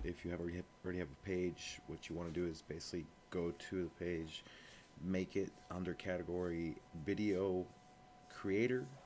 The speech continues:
um, or I think it's gaming. Let me see real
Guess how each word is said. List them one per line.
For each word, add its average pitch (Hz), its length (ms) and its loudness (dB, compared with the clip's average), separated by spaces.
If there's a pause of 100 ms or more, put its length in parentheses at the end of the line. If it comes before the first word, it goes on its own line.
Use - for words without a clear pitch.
(420)
um, 82 540 -2
or 87 320 0
I - 60 -8
think 113 120 0
it's 98 160 -4 (160)
gaming. 90 460 0 (800)
Let - 60 -16
me - 60 -14
see - 200 -10
real - 160 -8